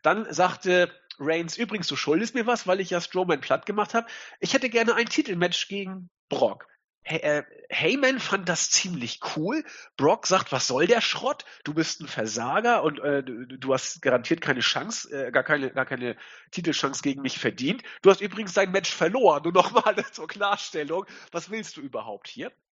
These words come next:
Reigns hat blöd geguckt, Samoa Joe kam dazu und sagte, „Übrigens, ich bin auch cool.“ Und, äh, irgendwann wird der Punkt kommen, wo ich dich mit dem Würgegriff auch mal, äh, asleep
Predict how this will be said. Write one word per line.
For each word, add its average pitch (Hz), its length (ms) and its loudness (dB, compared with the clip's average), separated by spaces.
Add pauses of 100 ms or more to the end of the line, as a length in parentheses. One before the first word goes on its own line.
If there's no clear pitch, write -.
(680)
Reigns 156 300 -2
hat 165 120 0
blöd 151 200 -4
geguckt, - 380 -2
Samoa 151 380 2
Joe 185 240 0
kam 208 220 0
dazu 196 300 -4
und 170 100 -2
sagte, 160 240 -2
„Übrigens, 208 300 -6
ich 143 120 -18
bin - 140 -14
auch - 340 -12
cool.“ 247 220 -2 (380)
Und, 156 340 4 (280)
äh, 143 360 6 (460)
irgendwann 190 480 4
wird 175 160 -2
der 165 80 0
Punkt 175 280 -6
kommen, 160 280 -2
wo 151 220 -4
ich - 140 -8
dich 139 200 -8
mit 139 120 -6
dem 131 160 -8
Würgegriff 120 600 -4
auch 127 200 -2
mal, 101 260 -4
äh, 82 600 -8
asleep 175 540 0